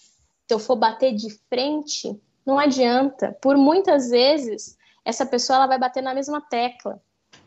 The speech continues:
O Egleito, ele pode falar, às vezes, até em comentários que aparecem na página dele, que a gente tenta explicar, e a pessoa, ela reafirma aquilo como se fosse uma verdade,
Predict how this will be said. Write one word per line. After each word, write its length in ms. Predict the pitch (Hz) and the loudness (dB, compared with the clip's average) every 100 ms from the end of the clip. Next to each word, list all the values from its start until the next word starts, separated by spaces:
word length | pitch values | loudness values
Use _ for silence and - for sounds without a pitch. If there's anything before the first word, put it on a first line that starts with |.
| _ | _
O 80 | 233 | 2
Egleito, 400 | 226 247 285 294 | 4 4 2 -2
ele 140 | 269 | -4
pode 280 | 269 262 254 | -2 -6 -6
falar, 320 | - 254 254 247 | -8 -4 -2 -4
às 120 | 247 | -2
vezes, 280 | 240 220 233 | -4 -2 -4
até 400 | 233 262 294 294 | -4 -4 -4 -6
em 220 | 262 247 | -4 -2
comentários 880 | 247 277 269 277 277 277 302 359 302 | -2 0 0 0 0 0 2 0 -6
que 120 | - | -6
aparecem 440 | 254 247 214 208 208 | -6 -4 -6 -6 -8
na 120 | 208 | -8
página 360 | - 196 196 196 | -2 -2 -2 0
dele, 220 | 233 233 | 0 0
que 80 | 226 | -2
a 60 | |
gente 260 | 240 240 262 - | 0 -2 -6 -6
tenta 480 | - 294 415 494 - | 0 2 2 0 -2
explicar, 1080 | 294 - - 240 208 - - 277 349 - - - - - | -4 -6 -10 -6 -6 -8 -4 -2 -2 -6 -10 -20 -20 -4
e 80 | 302 | -2
a 80 | 302 | 0
pessoa, 520 | 320 311 - 285 311 | 0 0 2 4 4
ela 180 | 330 330 | 2 -2
reafirma 800 | 269 330 349 - - 294 339 269 | -6 -8 -8 -14 -10 -8 -8 -10
aquilo 400 | 262 - 330 302 | -10 -8 -6 -4
como 180 | 294 | -4
se 220 | 294 - - | -6 -8 -2
fosse 460 | 302 311 - 240 - | 0 0 -6 -8 -6
uma 340 | 285 285 339 320 | -2 2 2 2
verdade, 1080 | 302 247 208 247 175 175 269 233 208 202 | 2 2 2 2 2 0 -2 -4 -6 -8